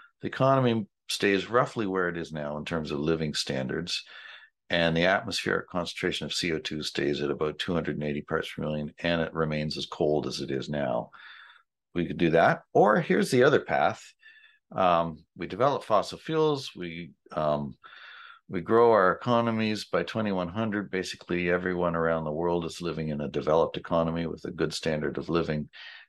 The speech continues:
and the atmospheric concentration of C O two goes up to five hundred parts per million, and we get a degree and a half or two degrees of warming.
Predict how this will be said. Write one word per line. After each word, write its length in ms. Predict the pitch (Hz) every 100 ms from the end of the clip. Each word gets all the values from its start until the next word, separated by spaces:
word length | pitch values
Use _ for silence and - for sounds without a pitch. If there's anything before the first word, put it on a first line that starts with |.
| _ -
and 340 | 78 73 71
the 220 | 73 73
atmospheric 500 | 76 80 78 - 82
concentration 560 | - 82 - - - -
of 80 | 65
C 180 | - 78
O 80 |
two 320 | 69 - 117 92
goes 220 | 85 80
up 180 | 82 -
to 400 | 80 71 71 73 - _ _ _ _ _ _ _
five 220 | 85 80
hundred 280 | 78 78 73
parts 240 | 82 80 -
per 140 | 78
million, 460 | 87 120 117 110 - -
and 280 | 80 82
we 120 | 80 73
get 200 | - - _ - - - - - - _ _ _ 92
a 40 |
degree 260 | 98 107 104
and 80 |
a 40 | 87
half 260 | 85 80
or 40 | 73
two 160 | -
degrees 320 | 73 71 69 65
of 120 | -
warming. 260 | 55 50